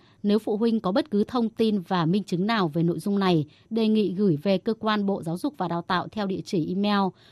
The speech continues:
trung tâm truyền thông giáo dục a còng m o e t chấm e d u chấm v n hoặc liên hệ qua số điện thoại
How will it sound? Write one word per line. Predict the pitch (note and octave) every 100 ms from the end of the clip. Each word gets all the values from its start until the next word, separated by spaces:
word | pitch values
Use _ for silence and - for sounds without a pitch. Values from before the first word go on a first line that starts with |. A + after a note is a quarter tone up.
| _
trung | - B3
tâm | A#3+ A#3 G#3+
truyền | - E3
thông | F#3+ G3
giáo | E3+ D#3+
dục | F#3 G#3+
a | - F#3
còng | F3+ F#3+ F3 E3
m |
o | E3+ G3
e | G3+ G#3
t | - G#3 G3+ F#3
chấm | - F3 F#3+
e | - G#3
d | F#3
u | G3 F#3+
chấm | - E3+ F3+
v | G3+ G3
n | F#3+ F3 E3 C#3 - _
hoặc | _ A3 A3+
liên | B3
hệ | A#3 A3 -
qua | G#3+ G#3
số | G3 F3+
điện | F#3+ F3
thoại | F#3+ F#3+ E3+